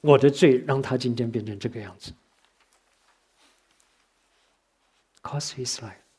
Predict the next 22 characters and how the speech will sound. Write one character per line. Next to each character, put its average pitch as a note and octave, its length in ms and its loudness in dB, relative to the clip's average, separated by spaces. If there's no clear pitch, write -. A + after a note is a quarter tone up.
另 G#3 160 10
外 E3 140 8
一 A#2+ 100 4
个， A2 200 -8
当 G#3 140 10
我 F3 120 10
犯 E3 240 6
罪 D#3 180 6
的 C3 100 6
时 C3 140 0
候， C3 140 4
其 D3 180 -2
实 E3 100 -2
我 C3+ 140 4
是 C3+ 160 -2
在 C#3 160 2
整 A#2 280 -2
个 C3+ 120 2
黑 E3 160 2
暗 D#3 160 4
笼 A2+ 160 0
罩。 B2 220 2